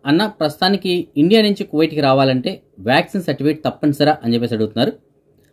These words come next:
ఫ్రెండ్స్, మీ దగ్గర ఇమ్యూని అప్లికేషన్ ఉంటే మంచిది. ఒకవేళ ఇమ్యూని అప్లికేషన్ లేకపోయినా వ్యాక్సిన్ సర్టిఫికేట్ అయినా సరే అట్లీస్ట్ మీ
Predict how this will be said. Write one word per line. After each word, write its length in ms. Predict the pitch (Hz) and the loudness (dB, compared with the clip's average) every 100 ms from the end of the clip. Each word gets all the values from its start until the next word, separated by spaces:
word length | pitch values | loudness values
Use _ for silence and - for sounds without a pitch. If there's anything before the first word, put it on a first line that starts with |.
| _ | _
ఫ్రెండ్స్, 260 | - 190 202 | 0 0 2
మీ 100 | 180 | 0
దగ్గర 140 | 185 | 2
ఇమ్యూని 320 | 190 147 170 196 | 4 4 6 4
అప్లికేషన్ 480 | 180 175 175 165 | 0 -2 -2 -2
ఉంటే 300 | 170 156 180 - | -2 -2 -4 -4
మంచిది. 460 | 123 139 143 151 143 | -2 0 0 -2 -4
ఒకవేళ 240 | 117 135 | -4 0
ఇమ్యూని 200 | 135 151 | 4 4
అప్లికేషన్ 440 | 156 143 147 143 139 | 4 0 -4 -2 0
లేకపోయినా 440 | 131 131 143 151 | 0 0 -4 -2
వ్యాక్సిన్ 320 | 117 139 156 | 0 0 -2
సర్టిఫికేట్ 500 | 151 135 - 170 196 | -6 -6 -2 0 0
అయినా 140 | 190 180 | 0 -2
సరే 140 | 175 | -2
అట్లీస్ట్ 300 | 139 156 147 | -2 -4 -4
మీ 100 | 139 | -2